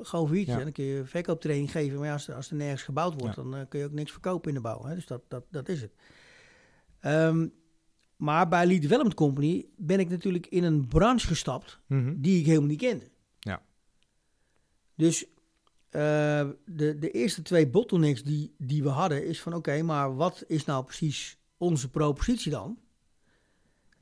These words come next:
Speaker 1: En dat was in eerste plaats al vrij snel, eh, beklonken, want dat is het feit dat wij, eh, het, eh,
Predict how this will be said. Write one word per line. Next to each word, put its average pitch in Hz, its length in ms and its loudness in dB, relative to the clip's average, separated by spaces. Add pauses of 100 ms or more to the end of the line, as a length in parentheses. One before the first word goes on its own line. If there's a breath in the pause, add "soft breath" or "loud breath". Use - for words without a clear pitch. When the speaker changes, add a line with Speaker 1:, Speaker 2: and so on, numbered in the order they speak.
(160)
Speaker 1:
En 139 580 -4
dat 139 140 -2
was - 340 -6
in 139 120 -6
eerste 160 280 -4
plaats 123 420 -6
al 123 160 -8
vrij 139 280 -6
snel, 117 580 -8
eh, 123 180 -12
beklonken, 143 480 -2
want 123 140 -10
dat 135 180 -12
is 135 140 -8
het 139 120 -16
feit 131 220 -6
dat 127 140 -10
wij, 120 360 -8 (260)
eh, 127 100 -14 (400)
het, - 280 -18
eh, 139 120 -18